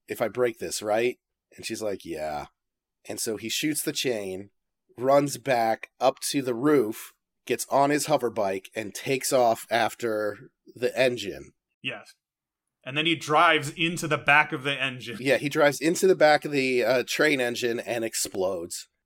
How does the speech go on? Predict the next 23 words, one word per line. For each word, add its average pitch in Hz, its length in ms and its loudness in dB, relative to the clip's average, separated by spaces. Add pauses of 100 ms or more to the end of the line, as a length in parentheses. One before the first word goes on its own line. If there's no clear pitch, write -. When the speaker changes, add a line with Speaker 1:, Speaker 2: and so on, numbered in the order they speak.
(540)
Speaker 1:
before 143 920 6 (260)
the 123 100 2
sensor 127 680 2
on 104 120 -6
the 95 80 -8
tracks. - 540 -8
Like, 76 180 -6
so 90 280 -4
at 98 80 -6
a 107 40 -12
certain, 120 360 -2
and, 131 160 0
and 160 200 8
Speaker 2:
Yeah. 147 60 2
Speaker 1:
it 143 40 -10
destroys 160 600 6
the 143 100 -2
tracks 117 420 0
in 95 100 -6
front 98 280 -4
of - 60 -18
them. - 240 -20 (800)
Speaker 2:
Right. 127 280 -2